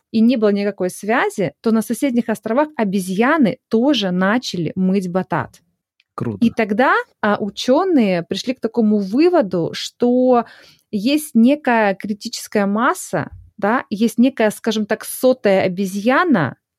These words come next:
Speaker 1: после которой уже эти знания передаются всей популяции. Условно говоря, то если мы хотим, чтобы человечество освоило новые знания,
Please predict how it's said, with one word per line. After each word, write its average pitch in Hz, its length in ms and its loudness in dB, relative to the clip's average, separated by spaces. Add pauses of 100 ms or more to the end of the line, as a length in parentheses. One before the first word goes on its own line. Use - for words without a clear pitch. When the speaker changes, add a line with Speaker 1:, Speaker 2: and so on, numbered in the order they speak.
(140)
Speaker 1:
после 247 300 2
которой 269 800 2 (460)
уже 220 260 2
эти 226 320 -2
знания 214 720 2
передаются 202 1080 -2 (400)
всей 226 300 0
популяции. 180 920 -4 (420)
Условно 339 420 0
говоря, 220 540 2 (140)
то 214 180 2
если 277 460 0
мы 247 180 6
хотим, 226 400 0 (160)
чтобы 226 220 -6
человечество 277 720 2
освоило 240 440 4
новые 214 800 4 (380)
знания, 180 800 0